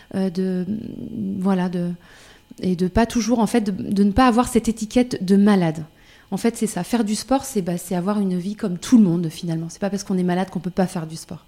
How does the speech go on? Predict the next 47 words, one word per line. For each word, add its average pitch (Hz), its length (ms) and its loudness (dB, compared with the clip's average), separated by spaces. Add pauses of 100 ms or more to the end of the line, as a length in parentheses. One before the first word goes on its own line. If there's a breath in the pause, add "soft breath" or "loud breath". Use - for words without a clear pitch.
(460 soft breath)
Et 185 220 2
vraiment, 233 320 4
je 240 80 -2
défends 220 240 0
cette 240 200 -4
idée 233 220 2
parce 247 220 -2
que 196 160 -2 (500 loud breath)
ça 214 220 2
m'a, 196 280 2
ça - 160 0
m'a 196 140 4
tellement 254 320 6
apporté 226 460 2
que 202 240 2 (400 loud breath)
c'est 208 240 6
un 214 120 6
conseil 247 420 4
que 208 160 2
je, 190 120 -4
je, 185 140 -2 (260)
je, 180 240 -4
je 175 140 -4
donne 226 280 6
aujourd'hui 185 440 0
de, 170 160 -2 (500 soft breath)
de, 175 240 2
de, 165 160 -4 (260)
de 180 260 -2
continuer 214 600 2
à - 140 -2
faire 196 200 0
du 180 100 -4
sport, 247 200 2
de 214 80 6
ne 196 80 6
pas 277 220 2
s'arrêter 233 400 2
parce 240 220 0
que, 175 160 2 (480 loud breath)
bah, 180 80 2
on 180 40 4
n'a 180 100 4
pas 277 140 4
choisi 247 300 6
d'être 202 180 6
malade, 196 440 4